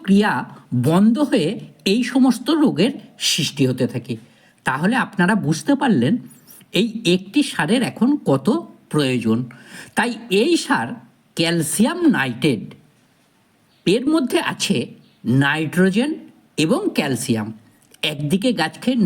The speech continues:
নাইট্রোজেনের সরবরাহ ক্ষমতা বাড়াবে, আর ক্যালসিয়াম গাছের শাখা পোশাখা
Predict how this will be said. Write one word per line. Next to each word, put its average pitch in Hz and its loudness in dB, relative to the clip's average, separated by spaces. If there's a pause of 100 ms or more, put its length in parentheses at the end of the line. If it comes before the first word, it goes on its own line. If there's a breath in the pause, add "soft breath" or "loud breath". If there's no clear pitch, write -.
নাইট্রোজেনের 196 2 (100)
সরবরাহ 156 2 (160)
ক্ষমতা 247 2
বাড়াবে, 160 0 (640 loud breath)
আর 208 0 (200)
ক্যালসিয়াম 214 0 (480 loud breath)
গাছের 214 0 (160)
শাখা 180 -2
পোশাখা 269 0